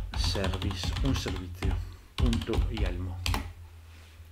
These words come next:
E, eh,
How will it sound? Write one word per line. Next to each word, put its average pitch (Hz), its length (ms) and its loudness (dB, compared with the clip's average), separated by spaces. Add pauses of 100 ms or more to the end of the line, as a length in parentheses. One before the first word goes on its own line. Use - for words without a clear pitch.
(800)
E, 107 380 -10
eh, 101 1040 -10